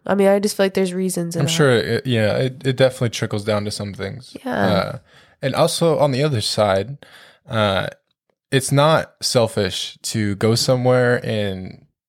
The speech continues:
Speaker 2: not talk to anybody and just be in your own world and just do your own thing, because you're just pretty much saying no and having that boundary of, "I don't really feel like talking right now, so whatever,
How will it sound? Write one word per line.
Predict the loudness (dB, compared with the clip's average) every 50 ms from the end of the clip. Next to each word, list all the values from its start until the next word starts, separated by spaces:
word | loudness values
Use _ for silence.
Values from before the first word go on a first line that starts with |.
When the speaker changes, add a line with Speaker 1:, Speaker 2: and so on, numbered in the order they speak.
| _ -12
Speaker 2:
not | -6 -2 0 0 0 0
talk | 0 -2 -2 -2
to | -4 -6
anybody | -6 -6 -6 -6 -6 -4 -2
and | 0 0 0 -2 -4 -8 _
just | -12 -10 -8 -4
be | -2 -2
in | -2
your | 0 0 0
own | 0 2
world | 2 2 2 0 0 0
and | 0 0 0 0 -2 -2
just | -2 -2 -2 -2 -6 -12 -16 _ _ _ -2
do | 0 2
your | 4 4 4 4 2
own | 2 0 -2
thing, | -2 -2 -2 -2 -2 -6 -12 _ -20 -20 -20 -20 -20 _ _ -10
because | -2 0 0 0 2
you're | 0 0 0
just | 0 -2 -4 -4 -6 _
pretty | -4 -2 0
much | 0 0 0 0
saying | 0 0 0 0 2
no | 2 4 4 4
and | 2 2
having | 2 0 2 2
that | 2 0 0 0
boundary | 0 0 0 0 -2 -2 -2 -2
of, | -2 -4 -8 -14 _ _ _ _ _ _ _ _ _ _ _ _ _ _ _ _ _ _ _ _ _
"I | 0 0
don't | 0
really | 0 -2 -4 0
feel | 2 2
like | 2 2 2
talking | 2 2 2 2 2 0
right | 0 0 -2
now, | -4 -4 -6
so | -6 -4 -4 -4 -4 -4 -6 -12 _ -6
whatever, | -2 0 0 0 0 -4 -6